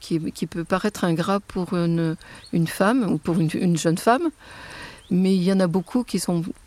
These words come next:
vraiment attirés par, euh, le travail du vivant, et pas que en pépinière, et en particulier des jeunes, qui veulent vraiment investir leur vie dans ce qui est,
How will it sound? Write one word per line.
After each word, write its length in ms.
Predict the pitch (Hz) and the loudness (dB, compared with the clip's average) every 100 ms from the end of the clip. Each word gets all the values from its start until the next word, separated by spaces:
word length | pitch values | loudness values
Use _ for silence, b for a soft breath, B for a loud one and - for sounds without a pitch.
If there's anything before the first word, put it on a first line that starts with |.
| - - - - | -20 -20 -14 -6
vraiment 440 | 175 165 214 208 | 0 2 4 4
attirés 480 | 196 - 180 180 175 - | 2 0 0 0 -2 -2
par, 260 | 160 156 | -2 0
euh, 100 | 156 | 0
le 140 | 147 156 | 0 -2
travail 320 | - 160 160 | 0 0 2
du 140 | 147 | 0
vivant, 400 | 151 147 156 202 269 B B B B - | 0 0 0 -2 -4 B B B B 0
et 100 | 170 | 2
pas 180 | - 208 | 4 2
que 140 | - | 2
en 100 | 185 | 0
pépinière, 800 | 165 170 - 156 151 170 202 233 B B B - | 2 -2 0 2 4 2 0 -4 B B B -2
et 100 | 214 | 2
en 60 | 220 | 2
particulier 520 | 190 - 170 170 156 | 0 -2 0 2 4
des 140 | 147 | 4
jeunes, 340 | 147 156 190 208 - B B B B | 2 2 2 -2 -8 B B B B
qui 140 | - 165 | 0 2
veulent 160 | 175 | 2
vraiment 460 | 165 180 190 190 185 | 2 2 4 2 2
investir 540 | - 165 165 - 165 | 0 0 -2 -2 0
leur 180 | 156 151 | 2 0
vie 320 | 156 196 214 | 0 0 0
dans 240 | 202 175 175 | 0 -2 -2
ce 100 | - | -4
qui 300 | - 170 | -2 2
est, 140 | 190 | 2